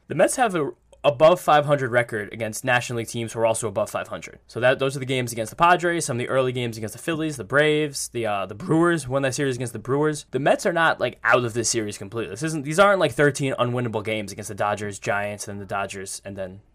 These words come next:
let's go, bitch.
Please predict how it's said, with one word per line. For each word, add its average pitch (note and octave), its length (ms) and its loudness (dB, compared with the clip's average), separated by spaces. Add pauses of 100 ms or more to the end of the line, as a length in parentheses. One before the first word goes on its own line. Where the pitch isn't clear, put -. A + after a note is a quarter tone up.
(1200)
let's - 140 -20
go, C#2+ 300 -14 (240)
bitch. - 300 -20